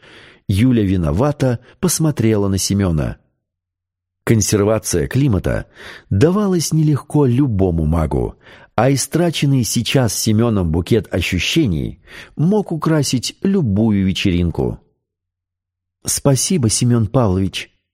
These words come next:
Перед ним девочка почему-то робела,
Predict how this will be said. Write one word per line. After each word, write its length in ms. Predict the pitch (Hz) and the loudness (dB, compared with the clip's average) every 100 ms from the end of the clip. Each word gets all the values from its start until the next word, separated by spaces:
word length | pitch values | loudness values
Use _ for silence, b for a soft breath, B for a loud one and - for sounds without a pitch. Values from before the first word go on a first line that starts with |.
| _ _ _ _ | _ _ _ _
Перед 340 | 120 113 107 | 2 4 2
ним 320 | 135 160 147 110 | 2 2 2 2
девочка 480 | 151 143 131 - | 0 0 -2 -2
почему-то 500 | 127 120 117 117 107 | -2 0 2 2 2
робела, 540 | 104 101 98 71 60 | 0 2 2 0 -2